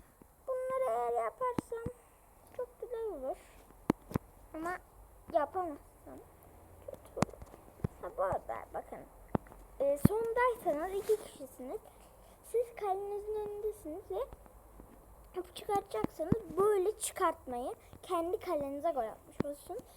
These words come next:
Gelin buradan böyle çıkartın. Yani adama eğer çalım atmayı bilirsiniz, yani şöyle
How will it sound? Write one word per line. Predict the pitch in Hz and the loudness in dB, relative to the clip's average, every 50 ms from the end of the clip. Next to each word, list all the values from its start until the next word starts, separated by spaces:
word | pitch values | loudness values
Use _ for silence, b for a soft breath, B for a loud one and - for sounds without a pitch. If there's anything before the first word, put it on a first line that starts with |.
| B B - | B B 10
Gelin | 539 539 523 539 539 508 494 | 12 12 12 12 8 8 8
buradan | 480 494 508 480 427 339 339 | 6 8 8 8 6 10 12
böyle | 392 480 494 480 403 349 - | 12 12 12 12 12 8 4
çıkartın. | - - - - - 269 254 254 - - - 453 587 - - - - B B B B B B | 0 -6 -8 -4 -2 -2 -2 -2 -4 -4 -2 -2 -2 -2 -6 -16 -20 B B B B B B
Yani | 440 508 - - | -6 -6 -2 0
adama | 339 392 285 392 415 440 480 | 2 2 4 4 4 2 2
eğer | 466 427 466 466 440 - - | 2 2 2 2 2 0 -4
çalım | - - 359 339 349 403 453 | -2 2 2 4 4 2 0
atmayı | 440 - - - 403 370 262 | -2 -4 -6 -6 -4 -4 -4
bilirsiniz, | 269 269 302 466 - - - 285 262 262 - | -4 -4 -4 -6 -6 -6 -6 -6 -6 -4 -2
yani | 262 262 269 - | -2 -2 -4 -4
şöyle | - - 330 294 269 | -4 -2 -2 -2 -2